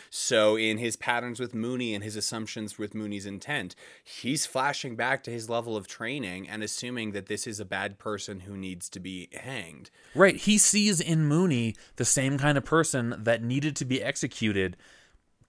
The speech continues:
Speaker 2: dozens to hundreds of times
Speaker 1: Yes.
Speaker 2: before.
Speaker 1: Absolutely. So speaking of Moony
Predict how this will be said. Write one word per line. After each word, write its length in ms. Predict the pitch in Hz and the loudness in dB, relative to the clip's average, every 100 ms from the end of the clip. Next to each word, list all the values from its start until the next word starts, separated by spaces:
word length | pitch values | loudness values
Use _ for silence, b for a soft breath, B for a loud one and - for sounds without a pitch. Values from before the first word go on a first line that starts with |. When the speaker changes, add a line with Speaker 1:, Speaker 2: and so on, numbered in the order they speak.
| _ | _
Speaker 2:
dozens 560 | 120 113 123 156 156 - | -2 0 2 2 2 0
to 140 | 123 | 0
hundreds 420 | 110 117 131 120 | 0 0 -2 -2
of 80 | 123 | -4
times 420 | - 120 127 117 | -2 -2 -2 -4
Speaker 1:
Yes. 80 | - | -6
Speaker 2:
before. 540 | 117 - 160 - - _ _ - | -2 4 6 4 -2 _ _ -6
Speaker 1:
Absolutely. 720 | 101 98 - 107 113 104 92 - B B | -2 -2 -2 -2 -2 0 -2 -4 B B
So 160 | - 175 | -4 0
speaking 580 | - - 349 339 247 | -2 0 0 0 0
of 100 | 214 | 2
Moony 580 | 180 190 185 123 87 - | 4 6 6 4 0 -10